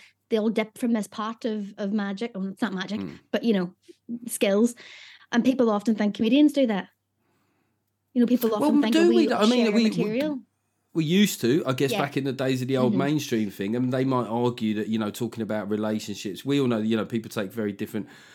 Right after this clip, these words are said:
Speaker 2: tracks on that. But I just think that it, my view is always, if you could really do that, if you could make that disappear, the C I A would have dissected you fucking years ago.
Speaker 1: Oh, aye.
Speaker 2: Right?
Speaker 1: Oh, aye.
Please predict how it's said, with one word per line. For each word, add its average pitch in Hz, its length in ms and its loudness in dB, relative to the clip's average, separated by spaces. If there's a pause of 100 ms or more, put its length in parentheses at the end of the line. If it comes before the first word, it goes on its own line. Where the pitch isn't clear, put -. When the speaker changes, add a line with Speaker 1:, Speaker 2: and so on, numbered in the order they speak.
(240)
Speaker 2:
tracks 127 380 -2
on 104 120 -2
that. 87 200 -6 (180)
But - 100 -6
I 226 60 -2
just 285 220 -4
think 226 200 -6
that 160 280 -4
it, - 400 -8
my 220 260 2
view 214 220 2
is 190 160 2
always, 113 420 0
if 139 200 -6
you 233 260 0
could 185 240 -4
really 202 300 0
do 147 300 2
that, 92 180 -4
if 117 100 -10
you 190 80 -2
could 180 160 -6
make 170 240 0
that 143 160 -4
disappear, 131 460 -4
the 101 100 -10
C 156 320 -2
I 131 360 0
A 98 60 -4
would 101 140 -6
have 101 140 -10
dissected 107 640 -8
you 92 120 -8
fucking 95 360 -14
years 95 240 -8
ago. - 240 -20 (100)
Speaker 1:
Oh, 233 220 2
aye. 208 240 0
Speaker 2:
Right? 196 180 -4
Speaker 1:
Oh, 233 160 0
aye. 208 380 -2